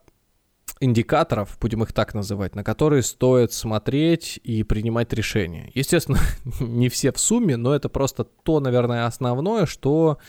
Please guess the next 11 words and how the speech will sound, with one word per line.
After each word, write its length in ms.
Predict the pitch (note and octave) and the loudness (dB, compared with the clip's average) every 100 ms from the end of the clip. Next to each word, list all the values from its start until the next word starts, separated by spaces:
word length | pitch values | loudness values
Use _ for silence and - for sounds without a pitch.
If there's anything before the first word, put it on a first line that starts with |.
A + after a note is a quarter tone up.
| - - | -20 -8
является 760 | - A2+ C3+ C3 B2 - A#2 A2 | 0 2 4 2 0 0 0 0
определяющим, 1040 | A#2+ - A#2 B2 D3 D#3 C#3+ - A#2+ A2 - | 0 -4 0 0 2 2 0 -2 -2 -4 -8
э, 220 | A2+ A2 | -8 -6
для 240 | A2+ B2+ | 0 2
принятия, 800 | B2+ B2+ A#2+ A#2+ A#2 G#2+ G#2 G2+ A#2+ G#2+ | 2 0 0 -2 -2 -4 -4 -6 -10 -10
оп-, 140 | - | -6
определяющим 720 | B2+ B2 A#2 B2+ D#3+ D#3+ - A2+ | -4 -4 -2 0 2 2 -2 -4
при 180 | - B2+ | -2 -2
совершении 560 | - A2+ - B2 A#2+ | 0 -4 -2 -2 -2
сделки. 500 | A2+ A#2 G#2+ F#2 - - _ - - - - - - _ - | -2 -2 -2 -4 -12 -18 _ -20 -20 -20 -20 -20 -20 _ -6
М, 720 | B2 B2 B2 A#2+ A#2+ A2 | -2 0 2 2 0 -2